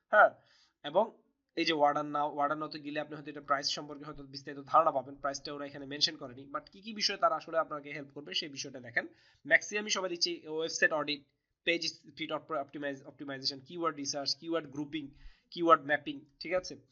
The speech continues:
আহ, এরপর আপনি দেখেন এখানে রয়েছে, আহ, Google My Business Setup, হ্যাঁ, এটা আমরাও শিখবো কিভাবে Google My Business, আপনার বিজনেস সেটআপ করতে হবে, Google লোকেশন ক্রিয়েশন, Yelp লিস্টিং, ঠিক আছে? আহ, Yelp লিস্টিংটা, আহ, আপনারা দেখতে পারেন,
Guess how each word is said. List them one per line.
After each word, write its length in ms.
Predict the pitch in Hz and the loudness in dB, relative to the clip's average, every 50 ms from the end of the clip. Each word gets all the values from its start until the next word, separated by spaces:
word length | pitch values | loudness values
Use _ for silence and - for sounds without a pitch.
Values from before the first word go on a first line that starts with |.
| _ _ _ _ _ _ _ _ _ - | _ _ _ _ _ _ _ _ _ -4
আহ, 200 | 131 131 131 131 - | -2 0 0 0 -2
এরপর 320 | 160 160 156 135 165 156 | -4 -6 -4 -2 2 4
আপনি 200 | 160 147 147 151 | 4 2 2 -2
দেখেন 280 | 143 147 143 160 151 151 | -10 -6 -2 -2 -4 -4
এখানে 280 | 139 139 151 151 151 147 | -4 -6 -6 -6 -6 -6
রয়েছে, 460 | 147 143 139 139 - 156 156 147 - | -8 -6 -4 -4 -4 -2 -4 -6 -6
আহ, 380 | 139 135 135 135 135 131 131 127 - - _ _ _ _ _ _ _ _ _ _ _ _ _ _ _ _ _ - - _ _ _ _ - - - _ _ 139 | -6 -4 0 0 0 0 -2 -4 -10 -18 _ _ _ _ _ _ _ _ _ _ _ _ _ _ _ _ _ -20 -20 _ _ _ _ -20 -20 -20 _ _ -4
Google 200 | 147 151 170 170 | 2 4 6 10
My 140 | 170 165 156 147 | 10 10 8 6
Business 240 | 143 143 156 151 - - | 0 -4 -4 -4 -4 -4
Setup, 220 | 165 - 147 135 - - _ _ | -2 0 0 -2 -2 -4 _ _
হ্যাঁ, 140 | - 180 165 | 2 4 4
এটা 180 | 151 151 160 156 | 4 6 6 4
আমরাও 180 | 156 156 160 | 4 4 4
শিখবো 240 | 151 156 147 139 147 | 2 2 0 -2 -8
কিভাবে 240 | - 147 147 143 143 | -10 -10 -10 -10 -10
Google 240 | 139 135 143 147 143 | -10 -10 -8 -6 -4
My 120 | 143 143 | -4 -4
Business, 440 | 139 135 135 135 135 135 139 139 127 | -6 -8 -12 -12 -12 -12 -12 -12 -14
আপনার 200 | 120 123 139 135 | -16 -16 -16 -14
বিজনেস 220 | 139 135 139 139 | -12 -10 -10 -10
সেটআপ 160 | - 139 143 135 | -10 -10 -10 -12
করতে 220 | 143 139 139 143 | -12 -14 -12 -12
হবে, 180 | 131 135 135 135 - - _ _ _ - | -12 -12 -14 -16 -18 -20 _ _ _ -10
Google 260 | 143 151 156 170 165 | -4 0 2 4 4
লোকেশন 380 | 160 160 156 160 156 170 160 156 | 4 2 4 4 4 4 4 2
ক্রিয়েশন, 480 | - 156 147 143 151 156 143 139 131 - - _ _ _ _ 143 | -4 0 6 8 8 8 6 4 -4 -12 -20 _ _ _ _ -6
Yelp 340 | 143 143 160 160 160 160 - | 0 4 6 6 6 4 0
লিস্টিং, 480 | 151 147 143 143 - - 151 139 135 - - - | -4 -4 -4 -2 0 -2 -2 -2 -4 -10 -14 -12
ঠিক 120 | 170 160 | -6 -4
আছে? 280 | 180 170 - - 127 117 117 _ _ _ _ _ _ | -4 -2 -4 -4 -8 -10 -18 _ _ _ _ _ _
আহ, 280 | - 131 131 127 - 151 | -4 -4 -4 -4 -2 -2
Yelp 300 | 151 156 156 156 156 156 | 0 0 0 0 -2 -8
লিস্টিংটা, 520 | 156 143 - - 156 147 147 147 151 147 | -10 -10 -8 -8 -10 -10 -6 -4 -4 -2
আহ, 360 | 147 127 85 139 139 135 139 | -2 -2 -2 -2 -2 -2 -2
আপনারা 220 | 139 139 139 143 139 | -4 -4 -6 -8 -8
দেখতে 240 | 143 143 143 - 156 | -8 -10 -10 -4 0
পারেন, 240 | 147 139 135 120 | 0 0 0 -2